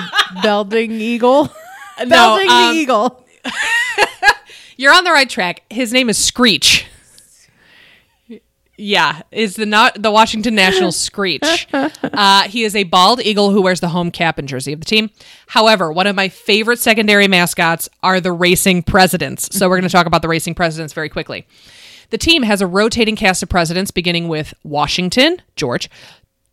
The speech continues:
Speaker 2: Jefferson, Tom, Lincoln, Abe,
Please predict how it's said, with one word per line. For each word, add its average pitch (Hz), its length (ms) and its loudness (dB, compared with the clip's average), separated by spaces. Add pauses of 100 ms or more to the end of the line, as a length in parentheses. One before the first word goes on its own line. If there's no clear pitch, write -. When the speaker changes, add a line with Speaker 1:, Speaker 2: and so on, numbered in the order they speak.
Speaker 2:
Jefferson, 294 680 0 (220)
Tom, 147 360 -6 (380)
Lincoln, 170 540 -2
Abe, 165 260 -6